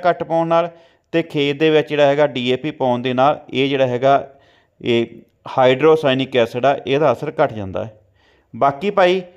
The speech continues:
ਬਾਹਲੀ ਛੋਟੀ ਚਰੀ ਨੂੰ ਹੱਥ ਨਾ ਲਾਓ ਜਦੋਂ ਔੜ ਹੁੰਦੀ ਹੈ। ਤਾਂ ਜਦੋਂ ਚਰੀ ਆਪਣਾ ਕੱਦ, ਆਪਣਾ ਠੀਕ ਠਾਕ ਕੱਦ ਕਰ ਜਾਵੇ, ਉਸ ਸਮੇਂ ਜਿਹੜਾ ਹੈਗਾ, ਉਹਨੂੰ ਹੱਥ ਲਾਓ ਤੇ ਉਦੋਂ ਹੀ ਪਸ਼ੂ ਨੂੰ ਪਾਉਣੀ ਸ਼ੁਰੂ ਕਰੋ।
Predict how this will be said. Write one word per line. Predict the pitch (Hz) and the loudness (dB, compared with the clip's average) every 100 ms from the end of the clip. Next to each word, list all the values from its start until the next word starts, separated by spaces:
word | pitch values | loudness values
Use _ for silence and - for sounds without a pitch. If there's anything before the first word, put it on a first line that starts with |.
| _ _ | _ _
ਬਾਹਲੀ | 107 147 190 | -2 2 2
ਛੋਟੀ | 208 160 139 165 | 0 0 0 0
ਚਰੀ | 165 170 | 0 0
ਨੂੰ | 185 185 | 2 0
ਹੱਥ | - | 0
ਨਾ | 151 | 0
ਲਾਓ | 156 151 151 - 120 | 2 2 0 -10 -4
ਜਦੋਂ | 143 151 | -2 0
ਔੜ | - 135 143 | 2 2 2
ਹੁੰਦੀ | 147 143 143 | 0 -4 -4
ਹੈ। | 147 151 - _ _ _ | -4 -4 -14 _ _ _
ਤਾਂ | 165 165 | 2 2
ਜਦੋਂ | 147 143 165 | 2 0 0
ਚਰੀ | 175 180 185 | 0 0 2
ਆਪਣਾ | 175 170 160 170 170 - _ _ | 2 2 2 2 0 -6 _ _
ਕੱਦ, | - 147 147 | 0 0 2
ਆਪਣਾ | 156 156 160 156 | 2 2 0 -2
ਠੀਕ | 151 143 139 | -2 -8 -4
ਠਾਕ | 160 147 | -2 0
ਕੱਦ | 147 143 | 0 -2
ਕਰ | 151 131 | 0 0
ਜਾਵੇ, | 127 131 131 127 _ _ _ _ | 0 -2 -2 -6 _ _ _ _
ਉਸ | 147 156 170 180 180 | 2 4 4 2 -2
ਸਮੇਂ | 151 156 | -2 0
ਜਿਹੜਾ | 156 151 143 | 0 2 2
ਹੈਗਾ, | 135 139 139 135 - | 0 2 2 0 -4
ਉਹਨੂੰ | 135 147 143 | -6 -4 0
ਹੱਥ | 127 - | -2 0
ਲਾਓ | 123 131 143 - _ _ _ _ - | -2 -2 -2 -10 _ _ _ _ 0
ਤੇ | 160 165 160 - - | 2 2 0 -8 0
ਉਦੋਂ | 151 160 175 | 2 4 2
ਹੀ | 196 | 0
ਪਸ਼ੂ | - 139 151 | -2 -2 -4
ਨੂੰ | 143 | -4
ਪਾਉਣੀ | 139 127 | -4 -4
ਸ਼ੁਰੂ | 123 127 | -4 -8
ਕਰੋ। | 123 98 92 - | -4 -4 -4 -8